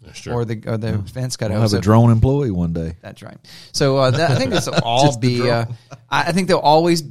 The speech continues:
Speaker 2: need to be a human element on some of these decisions.
Speaker 1: Of course.
Speaker 2: So who's gonna evaluate the video and the data
Speaker 3: Yeah.
Speaker 2: and it comes
Speaker 3: You
Speaker 2: back?
Speaker 3: get, like, what, a F A A license? Is that right? You gotta take an exam and
Speaker 2: Yes. And, and they, and they do say in the article, I think, that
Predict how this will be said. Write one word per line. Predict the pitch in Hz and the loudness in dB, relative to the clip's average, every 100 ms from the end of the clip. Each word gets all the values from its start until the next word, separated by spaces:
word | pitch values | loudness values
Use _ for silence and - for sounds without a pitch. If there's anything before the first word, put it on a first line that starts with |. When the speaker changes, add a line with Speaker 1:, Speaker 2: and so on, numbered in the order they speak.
| - _ | -20 _
Speaker 2:
need | 135 143 147 | -8 -6 -4
to | |
be | 135 143 | -2 0
a | 131 | 0
human | 110 170 175 165 - - | 0 0 2 0 -4 -4
element | 147 165 180 185 - | -2 0 -4 -6 -6
on | 131 | -8
some | 127 147 160 | -4 -4 -2
of | |
these | 165 156 | -2 -2
decisions. | 170 - 185 214 220 - | -4 -4 -4 -4 -6 -8
Speaker 1:
Of | - | -8
course. | - | -2
Speaker 2:
So | 143 135 - - | -2 -2 -6 -10
who's | 165 160 | -4 -2
gonna | 160 143 127 - | 0 -2 -4 -6
evaluate | 120 123 131 135 131 123 | -4 -2 -2 -4 -8 -8
the | 107 | -8
video | 127 127 127 123 | -6 -4 -4 -4
and | 107 | -6
the | |
data | 104 117 117 | -6 -6 -6
Speaker 3:
Yeah. | 95 95 | -6 -6
Speaker 2:
and | 90 | -8
it | 113 | -8
comes | 117 110 | -8 -8
Speaker 3:
You | |
Speaker 2:
back? | 117 117 143 | -4 -2 -2
Speaker 3:
get, | 151 | -2
like, | 123 113 107 | -4 -6 -4
what, | 113 | -6
a | 87 - | -6 -6
F | 107 110 | -8 -6
A | 107 107 107 | -8 -6 -6
A | 101 | -4
license? | 101 127 - 139 127 | -4 -4 -6 -8 -8
Is | 117 | -8
that | 120 | -8
right? | 120 131 | -8 -8
You | 120 107 | -10 -8
gotta | 107 | -8
take | - 117 113 | -4 -4 -4
an | 101 | -6
exam | 90 101 110 120 117 107 | -6 -6 -4 -2 -2 -2
and | 92 92 92 _ | -4 -6 -10 _
Speaker 2:
Yes. | 117 120 95 - - - _ _ 120 | -10 -8 -8 -10 -12 -14 _ _ -10
And, | 123 120 - | -8 -8 -8
and | 120 120 | -8 -4
they, | 131 135 135 117 | -2 -2 -4 -6
and | 120 | -6
they | 123 | -4
do | 123 143 | -2 -2
say | 135 139 127 | 0 -2 -2
in | |
the | 120 120 | -2 -2
article, | 127 131 - | -2 -2 -4
I | 120 | -6
think, | 110 120 113 | -4 -6 -6
that | 104 | -10